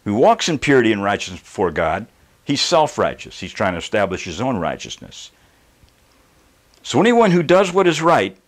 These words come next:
by his own free will choice is robbing God of his sovereignty and trying to self-justify and pump himself up with pride and stand before God and "See what I did."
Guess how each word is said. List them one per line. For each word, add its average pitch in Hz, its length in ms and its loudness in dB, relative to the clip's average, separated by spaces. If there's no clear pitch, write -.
by 107 160 0
his 95 120 -4
own 139 160 -2
free 160 220 0
will 175 240 4
choice 113 600 0
is 95 180 -4
robbing 123 400 0
God 147 240 0
of 113 80 -6
his 123 140 -6
sovereignty 101 640 -2
and 92 120 -6
trying 127 240 0
to 104 60 -4
self-justify 131 840 -2
and 85 260 -6
pump - 220 -2
himself 123 360 -2
up 123 140 -2
with 123 160 -8
pride 107 480 -2
and 82 100 -12
stand 107 280 -4
before 110 260 -2
God 104 240 0
and 95 80 -12
"See - 160 -4
what 104 160 2
I 110 100 0
did." 78 280 -8